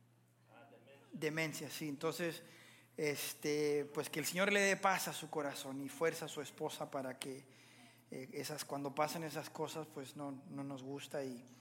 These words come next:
Speaker 2: y son circunstancias de la vida, ¿verdad? Que n-, nos tenemos que, eh, apegar a ellas y, y tratarlas de la mejor manera que sabemos y es poniéndolo en las manos de Dios. Antes de comenzar hoy día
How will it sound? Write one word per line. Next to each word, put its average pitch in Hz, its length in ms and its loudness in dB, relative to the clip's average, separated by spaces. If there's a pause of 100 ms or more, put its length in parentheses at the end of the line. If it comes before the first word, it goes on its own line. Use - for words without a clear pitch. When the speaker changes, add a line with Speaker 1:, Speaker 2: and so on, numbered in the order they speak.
(680)
Speaker 2:
y 127 680 -8
son 165 200 -2
circunstancias 160 720 0
de 160 80 -2
la 151 120 4
vida, 127 200 0 (380)
¿verdad? 139 200 -2
Que 139 120 -6
n-, 135 180 -4 (480)
nos 135 180 -8
tenemos 147 400 -4
que, 131 340 -4 (400)
eh, 127 640 -8
apegar 139 580 2
a 147 100 6
ellas 147 460 0
y, 127 220 -8
y 135 120 -8
tratarlas 147 640 0
de 135 60 -4
la 127 100 -4
mejor 135 320 -4
manera 143 520 -2 (540)
que 139 140 -4
sabemos 143 480 -2
y 143 60 -4
es 135 80 -10
poniéndolo 143 760 -4
en 127 180 -4
las 123 160 -6
manos 147 540 0 (380)
de 139 220 4
Dios. 135 360 -2 (360)
Antes 220 340 6
de 233 240 8
comenzar 202 520 6
hoy 214 160 4
día 208 600 6